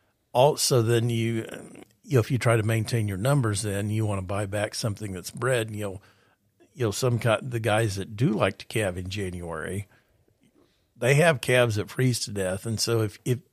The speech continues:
there's also opportunities, if you don't have your, enough home-raised animals, you could go buy a two-year-old heifer that just lost a calf and slide her into the butcher beef program too. Uh, you can usually get those bought,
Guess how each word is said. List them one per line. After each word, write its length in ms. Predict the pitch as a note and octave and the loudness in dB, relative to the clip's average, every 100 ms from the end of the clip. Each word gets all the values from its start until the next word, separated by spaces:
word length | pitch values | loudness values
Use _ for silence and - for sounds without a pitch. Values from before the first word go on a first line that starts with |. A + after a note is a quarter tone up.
| _ _ A3 D#3 | _ _ -20 -4
there's 160 | A#2 | 2
also 320 | A2+ A#2 A#2+ | 4 4 4
opportunities, 640 | G#2 G#2 - G#2+ G2+ G2+ G#2 | 2 0 0 0 0 -2 -4
if 180 | G2+ | -6
you 80 | A#2+ | -4
don't 220 | A2+ G2+ | -2 -2
have 260 | A#2 G#2+ G2+ | -2 -4 -2
your, 160 | G2+ F#2 - | -6 -6 -6
enough 300 | G#2+ G2 - | -4 -4 -4
home-raised 560 | G#2+ G2 G2+ A#2 F#2+ | -6 -4 -2 -2 -4
animals, 480 | F#2+ F#2 F2+ F#2 - - _ _ _ - | -6 -6 -8 -12 -16 -20 _ _ _ -6
you 100 | B2+ | -6
could 120 | - | -2
go 160 | A#2+ G#2 | 0 2
buy 200 | G#2 F#2 | 2 0
a 40 | |
two-year-old 560 | - A#2 G2+ G2 F#2+ - | -2 -4 -4 -4 -4 -2
heifer 340 | A#2 - C3 | -2 -2 -6
that 160 | F#2+ F2+ | -6 -8
just 240 | G#2 - | -6 -6
lost 320 | G#2+ G2 - | -4 -6 -8
a 60 | - | -14
calf 600 | - A2 G2 E2+ - - - - _ _ _ | -8 -4 -2 -4 -8 -18 -20 -20 _ _ _
and 120 | A#2+ G2 | -6 -4
slide 280 | G#2+ G#2+ | 0 0
her 140 | G2 G2 | 0 -2
into 220 | G2+ G2 | -2 -4
the 80 | F2+ | -4
butcher 320 | G#2+ G#2+ G#2+ | -4 -4 -6
beef 260 | G2 F2 - | -8 -8 -8
program 440 | G2+ F#2+ F#2 F2 | -10 -6 -8 -8
too. 420 | - A2+ G2 F2+ - - - | -8 -6 -6 -8 -12 -18 -10
Uh, 220 | F#2+ F#2 | -8 -6
you 200 | F#2+ D3 | -8 -12
can 120 | A#2 A#2+ | -12 -6
usually 240 | G2 G2+ | -4 -4
get 160 | G2+ - | -6 -6
those 200 | G#2+ G#2 | -6 -4
bought, 320 | G2+ F#2 | -4 -4